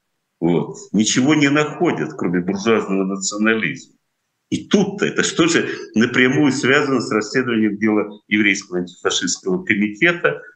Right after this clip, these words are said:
Вот, э, тех, кто расследовал, обвиняют в сионистском заговоре в М-, в М Г Б. То есть,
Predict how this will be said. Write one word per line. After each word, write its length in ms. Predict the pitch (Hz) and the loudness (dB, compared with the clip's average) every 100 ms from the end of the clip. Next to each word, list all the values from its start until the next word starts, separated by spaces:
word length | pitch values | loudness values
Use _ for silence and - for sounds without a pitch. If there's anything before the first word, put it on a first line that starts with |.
| _ | _
Вот, 400 | - 107 107 107 107 | 0 2 2 -2 -2
э, 220 | 101 87 | 0 0
тех, 240 | - - - | 0 0 0
кто 120 | - | 0
расследовал, 640 | 110 107 - 147 151 139 | 0 0 -2 -2 0 0
обвиняют 520 | 120 107 107 123 131 127 | 0 -2 -2 2 0 0
в 80 | |
сионистском 520 | - 113 139 131 123 113 | 0 0 0 -4 -6 0
заговоре 560 | 117 113 110 110 101 | 2 2 2 -2 -2
в 60 | 98 | -4
М-, 320 | 101 98 - - - | -4 -6 -16 -20 -6
в 60 | 104 | 2
М 180 | 107 107 | 4 4
Г 180 | 113 110 | 2 0
Б. 140 | 117 - - _ _ _ _ _ | -4 -6 -16 _ _ _ _ _
То 80 | - | 0
есть, 540 | 87 82 - - - | 0 0 -4 -8 -12